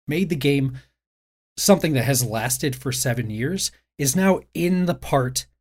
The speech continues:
that everybody can play straight out of the gate, you know, even alone, even with a team of three,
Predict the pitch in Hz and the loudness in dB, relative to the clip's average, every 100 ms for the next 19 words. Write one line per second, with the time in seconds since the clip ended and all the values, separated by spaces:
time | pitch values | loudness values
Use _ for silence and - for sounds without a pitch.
0 | _ 135 131 - 170 190 185 165 156 143 | _ -4 -2 0 2 4 2 0 -2 -2
1 | 147 135 127 - 156 151 156 143 - 127 | 0 0 0 -2 0 2 0 -2 -4 -4
2 | 113 104 _ _ _ _ - 120 110 117 | -4 -6 _ _ _ _ -4 -2 -4 -8
3 | - _ _ _ - 214 190 175 139 143 | -14 _ _ _ 0 6 6 6 6 4
4 | 147 175 190 190 160 139 - 135 123 127 | 2 0 0 0 0 -4 -2 0 0 -2
5 | 123 123 117 | -2 -2 -4